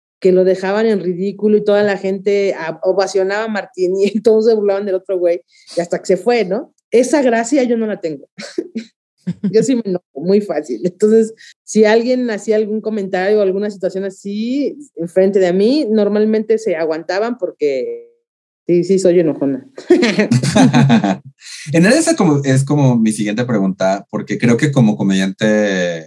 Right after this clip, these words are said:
Speaker 2: L G B T, bueno, de alguna minoría, como que escribes para un público heterosexual, o no sé cómo lo veas tú, cómo, cómo te acercabas a la comedia y si ves una diferencia,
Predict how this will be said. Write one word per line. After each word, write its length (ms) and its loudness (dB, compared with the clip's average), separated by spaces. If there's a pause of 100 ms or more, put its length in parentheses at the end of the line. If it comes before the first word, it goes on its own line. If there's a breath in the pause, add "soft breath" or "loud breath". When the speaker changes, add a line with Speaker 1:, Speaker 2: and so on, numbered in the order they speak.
Speaker 2:
L 140 -2
G 80 -4
B 80 -2
T, 240 -4
bueno, 200 2
de 200 -2 (260)
alguna 240 -2
minoría, 400 0 (280 loud breath)
como 300 2
que 520 0 (180)
escribes 640 2
para 220 0
un 160 0
público 560 -2
heterosexual, 760 -4 (380)
o 120 4
no 220 6
sé 160 2
cómo 240 4
lo 160 2
veas 260 -2
tú, 160 -6
cómo, 360 0
cómo 640 0
te 80 -4
acercabas 680 -2
a 280 -2
la 160 -6
comedia 380 0
y 40 -2
si 140 -2
ves 220 -2
una 100 2
diferencia, 720 -4